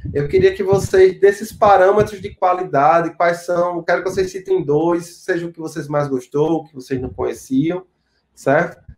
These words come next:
Só pra ver se vocês estão aqui ainda na, na nossa webinar, que depois eu vou começar a mostrar de forma mais prática, tá? Ok? Os modelos, tá? Da nossa diretoria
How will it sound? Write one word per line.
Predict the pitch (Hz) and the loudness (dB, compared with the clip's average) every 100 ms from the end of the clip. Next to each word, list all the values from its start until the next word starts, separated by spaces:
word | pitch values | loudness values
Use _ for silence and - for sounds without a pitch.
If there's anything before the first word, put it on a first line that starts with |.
| _ | _
Só | _ 156 | _ -2
pra | 160 160 | 0 0
ver | 160 | 0
se | 151 | -2
vocês | 143 151 143 | -4 -2 -2
estão | 139 131 | 0 -2
aqui | 117 - 165 170 | -2 -4 0 2
ainda | 135 147 170 170 175 175 - _ _ | 2 2 2 2 -2 -4 -16 _ _
na, | 135 123 123 120 113 110 - - | -2 0 2 0 -2 -4 -10 -10
na | 123 | -6
nossa | 123 127 131 | -4 -6 -4
webinar, | 120 131 156 160 170 - _ _ _ _ | -2 0 0 -2 -4 -8 _ _ _ _
que | - 135 | 0 2
depois | 160 156 165 170 | 2 0 2 2
eu | 170 | 2
vou | 170 | -2
começar | 170 165 160 175 | -2 -2 -2 -2
a | 185 | 0
mostrar | 190 180 170 | 0 0 -2
de | 165 | -2
forma | 165 165 | -2 -2
mais | 160 165 208 - | 0 0 -2 -4
prática, | _ 147 143 156 - - 208 226 - _ _ _ | _ 0 2 2 -2 -8 -6 -6 -10 _ _ _
tá? | - 160 180 | -4 -2 -2
Ok? | 156 - 156 196 - _ _ _ _ | -4 -4 0 -2 -4 _ _ _ _
Os | 160 160 156 147 | 0 4 4 2
modelos, | 160 185 175 156 156 180 226 - - _ _ _ _ | 0 2 2 2 2 0 -2 -8 -20 _ _ _ _
tá? | 139 156 | 0 0
Da | 170 151 | 0 0
nossa | 151 151 | 0 -2
diretoria | 156 160 160 190 185 143 151 175 | -6 -6 -4 -2 -2 -2 -2 -4